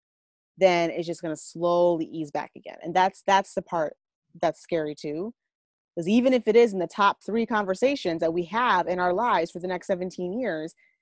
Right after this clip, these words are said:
best believe we're still going, there's still going to be issues seventeen years from now that we're still going to be fighting, but it should be a whole heck of a lot better then than it is now if we're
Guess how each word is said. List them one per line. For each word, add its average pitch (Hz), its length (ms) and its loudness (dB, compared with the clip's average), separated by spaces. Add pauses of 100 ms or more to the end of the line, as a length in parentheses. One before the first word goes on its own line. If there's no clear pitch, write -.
(200)
best 240 320 6
believe 254 360 2
we're 196 140 -2
still 208 500 -2
going, 180 320 0
there's 180 200 -4
still 214 320 0
going 190 180 2
to 185 80 -8
be 165 160 -6
issues 165 280 -8
seventeen 160 380 -6
years 156 180 -10
from 190 100 -6
now 226 260 -4 (260)
that 175 140 0
we're 165 100 -2
still 170 300 -4
going 160 220 -6
to 160 100 -14
be 160 140 -6
fighting, 185 540 -6
but 160 280 0
it 175 160 -12
should 202 420 0
be 175 320 -6
a 165 100 -4
whole 196 340 -2
heck 180 220 -6
of 170 60 -4
a 160 40 -6
lot 151 240 -6
better 160 380 -2 (880)
then 160 460 2
than 165 140 0
it 156 100 -4
is 156 140 -4
now 165 420 -2
if 170 220 -10
we're 160 120 -6